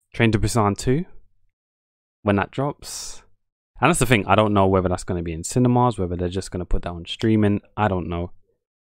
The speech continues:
Either way, I'm gonna watch that. Persona five, everyone needs to play that. Elite. Um, yeah, and shout out Ibs for streaming now recently. I see him streaming with Pokey. You got Pokimane on streams. Hey, shout out Ibs, yeah?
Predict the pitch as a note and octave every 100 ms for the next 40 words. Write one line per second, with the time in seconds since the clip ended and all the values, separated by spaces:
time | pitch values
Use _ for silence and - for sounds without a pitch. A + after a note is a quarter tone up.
0 | _ F#2+ F#2+ F2 F2 F#2 F#2 F2+ F2+ G2
1 | - G2+ G2+ G2+ - G#2 F#2+ - F#2+ F#2
2 | F2+ - - - _ _ G2 G2 F#2 F#2
3 | - - G#2 G2+ G2 F#2+ - _ - G2
4 | G2 - _ _ _ _ _ _ _ -
5 | G2 F#2+ G2 F#2+ F#2+ F#2+ F#2+ _ _ _
6 | _ _ _ _ _ _ _ _ _ -
7 | C#3 E3 G#2 G3 A3+ E3 F#3+ B2+ - -
8 | - - - - D#3+ F3+ F#2+ F2+ F2 F2
9 | - G2+ F#2 G2 - D3+ C#3+ A2+ C#3 B2
10 | G#2 F#2+ - C#3+ - F2+ - _ _ _
11 | _ _ - A2+ - D#3+ - C3+ C3 B2
12 | C3+ B2+ - F3+ F#3+ G#2 F#2 - _ _
13 | _ C#3 C3 - D#3+ D#3+ D#3 E3 A2 -
14 | B2+